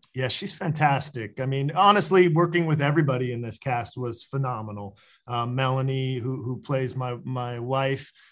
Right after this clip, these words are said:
Betty, uh, is a fantastic actress. Jessica is a wonderful actress. I think they both do such phenomenal work in this. I think Tim is amazing in this. And so everyone top to bottom, for me to just to get to immerse myself in a,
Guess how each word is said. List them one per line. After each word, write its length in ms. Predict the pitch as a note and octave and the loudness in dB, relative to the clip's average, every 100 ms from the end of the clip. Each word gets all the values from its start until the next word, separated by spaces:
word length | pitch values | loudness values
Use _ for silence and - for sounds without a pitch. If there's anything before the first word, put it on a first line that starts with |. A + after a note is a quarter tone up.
| _ | _
Betty, 640 | A2 C#3+ C#3 C#3+ C#3 C#3 | -2 0 2 2 2 0
uh, 400 | B2+ B2+ B2 A#2+ A#2+ | -4 -4 -4 -6 -8
is 160 | B2 A2 | -10 -10
a 60 | |
fantastic 580 | - B2 - D3 C#3 D3 | -10 -12 -2 -2 -2 -4
actress. 380 | C#3+ C#3 C#3+ - | -4 -2 -6 -4
Jessica 340 | B2 - C#3+ | -4 -4 -6
is 120 | B2 | -8
a 20 | A#2+ | -8
wonderful 600 | A2 D#3 D#3+ D#3 D3+ C3+ | -4 2 4 4 2 -2
actress. 300 | C3+ C#3 C3 | -2 -4 -6
I 80 | |
think 160 | B2+ C#3+ | -4 -4
they 80 | B2+ | -2
both 240 | D3 C#3+ | -2 -2
do 140 | C#3+ C3+ | -2 -2
such 240 | D3 C#3+ | -4 -6
phenomenal 580 | C3+ C3 C#3 C#3+ C#3 C3 | -4 -2 0 0 -2 0
work 240 | C#3 C#3 | -2 -2
in 80 | C#3 | -2
this. 180 | C#3+ C#3+ | -2 -2
I 60 | |
think 220 | - B2+ - | -6 -10 -4
Tim 400 | D#3 D#3 D#3 D3+ - - - | 0 2 2 0 -12 -18 -10
is 160 | A#2+ | -6
amazing 500 | B2 C#3 D#3+ D3 C#3+ | -2 2 4 4 4
in 140 | C#3+ C#3+ | 2 2
this. 280 | C#3+ C#3+ - - _ - | 2 -2 -6 -20 _ -2
And 320 | C#3+ C#3+ C#3+ | 2 4 2
so 140 | D#3 | 6
everyone 380 | E3+ F3 E3 D#3 | 6 8 6 6
top 240 | D#3+ D#3+ D#3 | 6 6 4
to 80 | |
bottom, 340 | C3+ D3 C#3+ C3+ | 4 6 6 2
for 120 | D#3+ | 0
me 220 | E3 F#3 | 4 6
to 60 | E3+ | 6
just 220 | D#3 D#3 | 2 0
to 60 | D#3 | 0
get 160 | D#3 D#3 | 0 2
to 140 | D3+ | 0
immerse 320 | C3+ C3+ C3+ | 2 0 -2
myself 400 | D#3+ D#3 D3 C#3+ | -2 0 -2 -2
in 100 | C3+ | -4
a, 140 | B2+ | -4